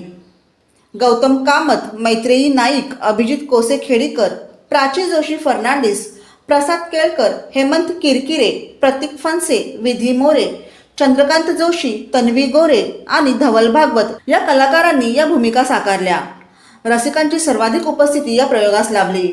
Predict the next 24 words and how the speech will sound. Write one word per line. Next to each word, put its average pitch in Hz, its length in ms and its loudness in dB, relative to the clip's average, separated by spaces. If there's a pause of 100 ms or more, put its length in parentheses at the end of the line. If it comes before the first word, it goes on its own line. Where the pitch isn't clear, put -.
(920)
या 226 140 0
महोत्सवात 226 640 2 (560)
कलाकारांचे 339 680 2
स्वागत 311 500 0 (100)
अतिरिक्त 294 480 -4
आयुक्त 320 360 -2
एक 269 300 0
संदीप 226 440 -6
माळवी, 269 360 0 (240)
अतिरिक्त 285 480 -2
आयुक्त 285 460 -2 (460)
दोन 240 360 2
प्रशांत 226 420 0
रोडे 262 300 4 (160)
आणि 254 200 2
उपायुक्त 294 560 0 (160)
माहिती 254 340 -2
व 359 100 0
जनसंपर्क 269 760 0 (240)
उमेश 254 340 -2
बिरारी 262 460 2
यांनी 208 220 -2
केले, 214 600 -4 (380)
तर 285 140 2